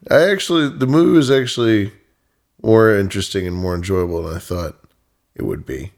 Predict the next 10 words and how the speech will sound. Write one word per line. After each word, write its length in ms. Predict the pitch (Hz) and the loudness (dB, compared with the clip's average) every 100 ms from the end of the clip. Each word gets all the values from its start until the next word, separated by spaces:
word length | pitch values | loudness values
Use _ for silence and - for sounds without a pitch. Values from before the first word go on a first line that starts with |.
| _ | _
It 80 | - | 0
had 140 | 127 | 2
a 60 | 123 | 2
great 240 | 101 113 | 0 0
soundtrack, 760 | 95 110 107 101 110 104 104 - _ | -2 -4 -4 -2 0 0 0 -6 _
and 120 | 220 95 | -6 -6
it 100 | 92 | -4
was 140 | 90 | -6
shot 300 | - 101 95 | -4 -4 -2
well. 460 | 98 98 98 98 | 0 0 0 -2